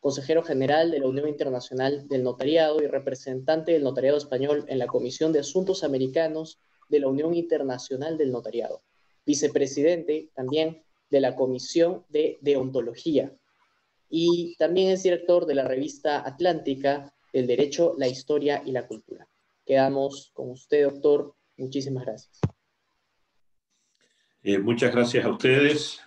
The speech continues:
Speaker 2: Muchísimas gracias, eh, Elena, por la gentileza en invitarme a participar en este,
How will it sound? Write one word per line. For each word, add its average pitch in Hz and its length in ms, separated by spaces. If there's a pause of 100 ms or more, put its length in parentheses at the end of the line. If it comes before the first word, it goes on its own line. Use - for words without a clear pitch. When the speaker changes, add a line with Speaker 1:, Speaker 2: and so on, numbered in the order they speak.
Speaker 2:
Muchísimas 120 720
gracias, 127 640 (640)
eh, 107 480
Elena, 127 520
por 107 320
la 95 200
gentileza 113 960
en 101 280
invitarme 101 580
a - 40
participar 95 800
en 90 140
este, 92 600